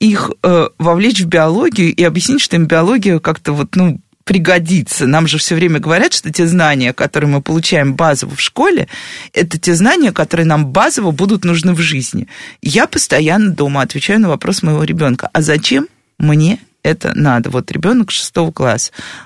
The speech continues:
спрашивает: «А зачем мне заучивать всех этих князей по порядку?» Ну, про историю. История Древней России у них сейчас. Точно так же с, э, Цветком вот было. «А зачем мне заучить все эти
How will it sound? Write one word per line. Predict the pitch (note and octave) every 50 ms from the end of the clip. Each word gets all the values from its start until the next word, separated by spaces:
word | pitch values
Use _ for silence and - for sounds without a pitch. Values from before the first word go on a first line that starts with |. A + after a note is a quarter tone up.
| -
спрашивает: | - - - F#3+ F3 D#3+ D#3 - - - - - - - - _
«А | - - D#3+
зачем | D3 E3 E3 D#3+ - - A3+ B3+ C4+ B3+ - D3+ D#3
мне | D3 D3 D#3 D#3+ D#3+ -
заучивать | - D3 C3+ D3+ C3+ C#3+ E3 G#3 A3 - - - D3 -
всех | - - - - D#3 D#3+ - -
этих | E3 - - E3+ - _
князей | - - E3+ E3+ E3+ D#3+ C#3+ C3+ C3 C3 B2 - F#3+ F#3+ _ _ -
по | - D#3
порядку?» | - - D3+ C#3+ B2 B2 A2 A2 - - - C3+
Ну, | C#3+ D3 B2
про | - - B2 A#2+
историю. | - - - A2+ G#2+ A2 B2 - F2+ - - -
История | - - - - C3+ B2+ A#2 A#2+
Древней | A#2+ - - A#2+ A#2 A#2+ A#2 A2+
России | A2+ B2 A#2+ - - - -
у | -
них | - - - -
сейчас. | - - - - - A#2 - - - - - - - - - - - - - - - - -
Точно | - F#3+ G#3 - A3 F#3+ -
так | F3+ E3 F3 -
же | - E3 D#3+
с, | - - - E3
э, | D#3+ D#3+ D3+ D3 D3 C#3+ C#3 -
Цветком | - - E3+ F3 E3+ - - - D3+ C#3 B2 A#2
вот | C3 C3 A#2
было. | A#2 B2 C3+ C3 B2+
«А | - D3+ D#3+
зачем | D3 F#3 F3+ F3+ - - C4 D4+ D#4+
мне | B3 G3+ D#3+
заучить | D#3 C#3+ E3 F3+ E3 E3 - - - C#4 C#4 - -
все | - - - - F3 F3+ G3+
эти | F#3+ - - E3 D#3 C3+